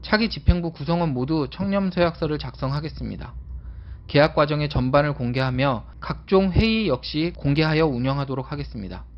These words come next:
또한 여러분들의 참여를 높이기 위하여 조합원 구성 자문단 운영 등의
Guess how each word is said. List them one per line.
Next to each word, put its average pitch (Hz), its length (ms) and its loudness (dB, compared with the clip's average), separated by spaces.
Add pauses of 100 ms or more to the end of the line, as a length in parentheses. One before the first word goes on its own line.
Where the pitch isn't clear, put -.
(100)
또한 175 420 6 (320)
여러분들의 170 840 4
참여를 196 460 2
높이기 151 420 -2
위하여 120 480 2 (340)
조합원 139 420 4
구성 135 320 -2
자문단 131 540 0
운영 120 320 0
등의 117 380 0